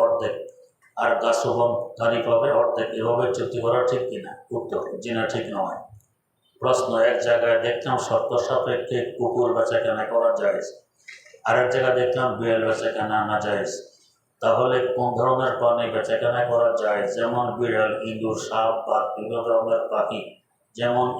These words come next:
ঈগল, টিয়া, ময়না ইত্যাদি প্রাণী বেচা করা কি জায়েজ? উত্তর, কিছু কুকুর আছে এরা পাহারাদারের কাজ করে, এ পাহারাদার উদ্দেশ্যে কুকুর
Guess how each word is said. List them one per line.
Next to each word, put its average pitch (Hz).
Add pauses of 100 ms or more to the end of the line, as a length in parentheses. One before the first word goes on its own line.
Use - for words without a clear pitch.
ঈগল, 113 (100)
টিয়া, 120 (120)
ময়না 107
ইত্যাদি 120 (100)
প্রাণী 113
বেচা 104
করা 120
কি 123
জায়েজ? 127 (680)
উত্তর, 123 (1500)
কিছু 120 (120)
কুকুর 123
আছে 120
এরা 135 (200)
পাহারাদারের 123
কাজ 120 (120)
করে, 101 (840)
এ - (260)
পাহারাদার 127 (100)
উদ্দেশ্যে 123 (120)
কুকুর 113